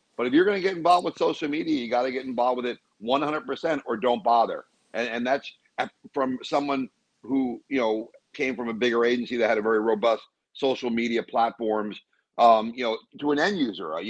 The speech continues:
I don't think if you're gonna, if you're gonna want, you can't silence everybody. You gotta take it, the good with the bad. I think they're gonna, you know,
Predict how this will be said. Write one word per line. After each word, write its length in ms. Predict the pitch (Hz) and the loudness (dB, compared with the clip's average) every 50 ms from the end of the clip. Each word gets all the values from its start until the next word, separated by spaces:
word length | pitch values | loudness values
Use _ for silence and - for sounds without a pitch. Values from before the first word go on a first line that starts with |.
| 113 | -2
I 100 | 98 110 | 0 0
don't 180 | 113 120 123 117 | 0 -2 -2 -4
think 220 | 107 127 135 120 95 | -4 -4 -4 -4 -4
if 100 | 117 120 | -4 -2
you're 120 | 117 127 | 0 0
gonna, 160 | 131 143 135 107 | 0 0 -2 -2
if 120 | 117 123 | -2 -2
you're 80 | 123 127 | 0 0
gonna 160 | 139 135 131 | 0 0 2
want, 260 | 131 135 135 139 - _ _ _ _ _ _ _ | 2 2 2 2 2 _ _ _ _ _ _ _
you 120 | - 123 113 | -10 -8 -4
can't 280 | - 190 185 170 139 | 0 0 0 0 0
silence 400 | - 165 156 156 156 156 139 - | 0 2 2 4 2 0 -2 0
everybody. 580 | 147 131 131 135 131 117 120 117 113 117 113 113 | 0 0 2 2 0 2 2 0 0 0 -4 -6
You 100 | - 120 | -6 -2
gotta 200 | 107 120 120 123 | 0 0 0 0
take 200 | 113 - 131 117 | 0 -2 -4 -4
it, 120 | 120 117 110 | -4 -4 -4
the 80 | 117 | -4
good 140 | 107 117 120 | -2 -2 0
with 100 | 120 110 | 0 -2
the 80 | 104 110 | -4 -2
bad. 360 | 95 113 110 110 113 101 95 - _ _ _ _ - | 0 0 2 2 2 0 -4 -6 _ _ _ _ -2
I 120 | 113 120 | -2 -2
think 200 | - 127 123 117 | -2 -2 -6 -4
they're 100 | 113 107 | -4 -4
gonna, 200 | 110 113 110 - - | -4 -4 -4 -6 -6
you 100 | 139 127 | -4 -4
know, 260 | 113 104 104 95 - | -2 -2 -2 -4 -6